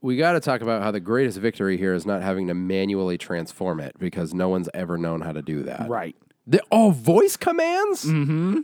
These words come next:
Speaker 1: Okay, so that's what's super crazy is the, uh, layers of technology in it.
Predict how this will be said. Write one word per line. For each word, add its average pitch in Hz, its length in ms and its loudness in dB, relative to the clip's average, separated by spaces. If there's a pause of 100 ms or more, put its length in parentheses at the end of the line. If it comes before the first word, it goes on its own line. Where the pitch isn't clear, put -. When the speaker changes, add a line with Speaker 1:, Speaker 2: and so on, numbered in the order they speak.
Speaker 1:
Okay, 156 340 4
so 156 240 4
that's 196 260 4
what's 214 160 2
super 156 240 2
crazy 113 380 2
is 104 220 0
the, 104 360 2
uh, 101 260 0
layers 120 460 2
of 104 120 0
technology 98 680 -2
in 85 120 -2
it. 82 200 -4